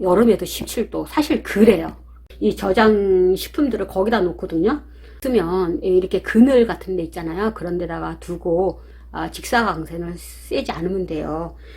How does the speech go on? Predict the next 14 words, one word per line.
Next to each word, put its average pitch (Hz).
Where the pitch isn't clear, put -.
매실청이 202
또 190
오래 208
돼야지만 196
그 180
효능도 208
좋아지고, 185
그러면서 185
이 185
단맛 233
있잖아요. 160
이 202
단맛이 196
부드러워지면서, 190